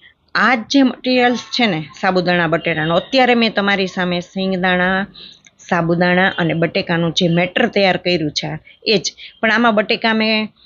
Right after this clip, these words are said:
અ, કટકા કરીને નાખ્યા છે અને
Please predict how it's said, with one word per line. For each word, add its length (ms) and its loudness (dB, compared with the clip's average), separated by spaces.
અ, 920 -2
કટકા 400 -2
કરીને 380 0
નાખ્યા 320 -4
છે 360 -8
અને 320 -2